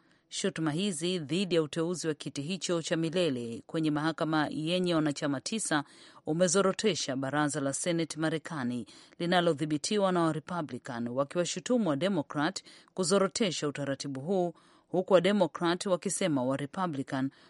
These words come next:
wanaharakisha kumuidhinisha Kavanaugh bila kufikiria shutuma zinazomkabili hivi sasa.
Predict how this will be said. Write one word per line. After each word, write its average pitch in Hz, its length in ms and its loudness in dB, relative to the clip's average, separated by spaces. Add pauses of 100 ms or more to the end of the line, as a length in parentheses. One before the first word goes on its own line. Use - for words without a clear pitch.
(140)
wanaharakisha 185 720 2
kumuidhinisha 147 720 0
Kavanaugh 131 580 -4
bila 170 300 0
kufikiria 156 760 -4
shutuma 156 540 -2 (280)
zinazomkabili 151 1200 -2
hivi 131 260 -8
sasa. 120 600 -8